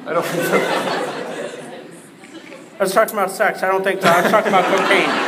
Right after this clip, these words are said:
Speaker 2: Great.
Speaker 1: Cocaine. That's
Speaker 2: Cocaine.
Speaker 1: what it was.
Speaker 2: Great. No.
Speaker 1: Jesus
Speaker 2: Jesus
Speaker 1: never said anything
Speaker 2: about
Speaker 1: about cocaine
Speaker 2: Sunkist or
Speaker 1: or sex.
Speaker 2: cocaine or sexual, whatever. Wow, this is going down. <laughs> Thank you, Scott.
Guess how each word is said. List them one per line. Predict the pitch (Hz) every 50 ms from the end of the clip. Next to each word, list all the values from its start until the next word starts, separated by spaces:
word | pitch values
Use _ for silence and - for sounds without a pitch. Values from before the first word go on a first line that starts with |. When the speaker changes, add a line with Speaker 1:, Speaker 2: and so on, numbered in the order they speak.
| - -
Speaker 2:
Great. | 185 175 160 147 - - - - - - - -
Speaker 1:
Cocaine. | - 208 - - 240 208 160 135 - - - - - - -
That's | 175 185 196 190
Speaker 2:
Cocaine. | 180 190 180 156 139
Speaker 1:
what |
it | 127
was. | - -
Speaker 2:
Great. | 180 170 160 139 - - -
No. | 185 190 160 135 - - - - - - - - - - - - - - - - - - - - - - - - - -
Speaker 1:
Jesus | 165 170 175 180 190 180 185 175 - - - - - -
Speaker 2:
Jesus | - 226 247 233 196 185 175 -
Speaker 1:
never | - - - - 160 -
said | - - 160 151 147 143 143 139 131 127
anything | - 170 170 165 143 127 123 120 120 120
Speaker 2:
about | 214 208 208 208
Speaker 1:
about | 214 214 208 202 196 -
cocaine | - - 220 208 202 - - 196
Speaker 2:
Sunkist | 190 180 180 180 - - - -
or | - 185 180
Speaker 1:
or | 165 160
sex. | 202 196 190
Speaker 2:
cocaine | 185 190 185 175 175 170 165 170
or | 165 175 170 170 170
sexual, | - 214 190 180 - - 196 185 190 - - - - - - - - - - - -
whatever. | 196 190 180 165 156 147 131 - - - - - - - - - - - - - - 165
Wow, | 165 170 170 165
this | 147 143
is | - -
going | - 156 151
down. | 160 156 - -
<laughs> | 226
Thank | 208 190 185 - 220 214 196 -
you, | -
Scott. | - - - 147 131